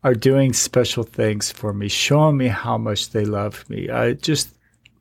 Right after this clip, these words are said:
little things they do and, uh, the little gifts, you know, and I have a beautiful granddaughter that is just as a little bouncing ray of joy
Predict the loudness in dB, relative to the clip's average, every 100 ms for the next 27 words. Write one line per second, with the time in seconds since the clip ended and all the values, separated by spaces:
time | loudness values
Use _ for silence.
0 | _ _ -4 2 4 4 0 2 2 2
1 | 0 0 0 0 0 0 0 -4 -2 -2
2 | -2 -6 -14 -20 -20 -18 -6 -2 -2 -2
3 | -2 0 2 2 2 0 0 0 0 -4
4 | -4 -4 -4 -6 -6 -6 -8 -6 -6 -2
5 | -2 0 -2 0 2 4 4 2 -2 2
6 | 2 2 0 -2 -6 -8 -8 -8 -8 -8
7 | -8 _ _ _ _ _ _ -2 0 0
8 | 2 2 2 2 0 2 2 2 0 -10
9 | _ _ _ _ _ _ _ -20 -10 -6
10 | -4 -6 -4 0 0 0 0 0 0 -2
11 | -8 -14 _ _ _ _ _ _ _ -2
12 | 2 4 4 0 -4 0 2 4 2 0
13 | -4